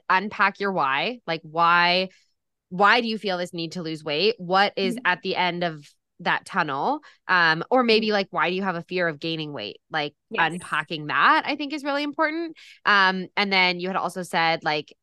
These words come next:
Speaker 1: a couple things, like curating your environment, you know, getting rid of the bullshit,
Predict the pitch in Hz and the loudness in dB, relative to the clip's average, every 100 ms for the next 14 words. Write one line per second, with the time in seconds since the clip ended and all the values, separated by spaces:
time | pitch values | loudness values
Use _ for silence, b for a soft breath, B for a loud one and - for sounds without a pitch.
0 | _ _ - - - 185 175 165 165 151 | _ _ -10 -8 -4 -4 -2 -6 -6 -8
1 | - 220 202 190 180 170 175 165 156 156 | -6 -2 0 0 -2 -2 0 0 0 -2
2 | 160 156 156 151 160 151 147 170 170 165 | -2 -2 -2 -6 -8 -8 -4 -2 -2 -2
3 | 165 151 165 156 - 160 156 156 | -4 -4 -4 -4 -2 0 0 -2